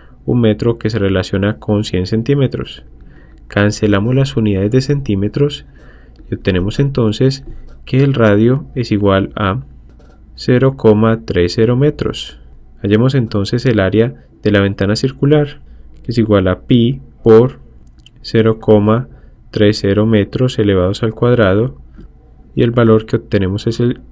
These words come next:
es el siguiente, que el área circular de la ventana del submarino es igual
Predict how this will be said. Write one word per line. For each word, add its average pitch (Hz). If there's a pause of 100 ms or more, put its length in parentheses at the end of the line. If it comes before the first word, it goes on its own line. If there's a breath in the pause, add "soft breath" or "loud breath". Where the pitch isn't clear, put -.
(140)
es -
el 117
siguiente, 139
que 98
el 95
área 104
circular 131 (540 loud breath)
de 101
la 98
ventana 107
del 139
submarino 131
es 110
igual 98